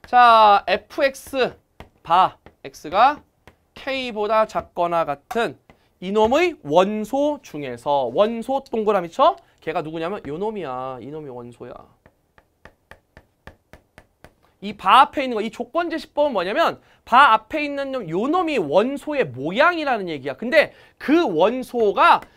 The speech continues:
지금 정수래. 그러면 그 원소가 정수가 되는 거는 일단 우리가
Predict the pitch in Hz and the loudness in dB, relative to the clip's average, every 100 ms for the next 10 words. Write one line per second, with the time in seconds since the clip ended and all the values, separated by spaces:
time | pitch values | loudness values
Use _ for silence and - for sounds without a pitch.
0 | - _ - 240 220 285 156 - - 202 | -20 _ -10 -8 0 0 0 -10 0 2
1 | 247 320 339 359 392 285 180 220 233 120 | 4 2 -2 -2 4 4 4 2 0 -4
2 | _ _ _ - _ _ _ _ _ _ | _ _ _ -20 _ _ _ _ _ _
3 | _ _ _ - 359 381 - 247 254 330 | _ _ _ -2 0 0 2 6 6 4
4 | 359 359 - 208 294 359 349 339 302 277 | 0 0 2 0 0 4 4 4 0 0
5 | 277 294 302 - 262 196 220 254 165 | -2 -2 -4 -2 -2 -4 2 4 4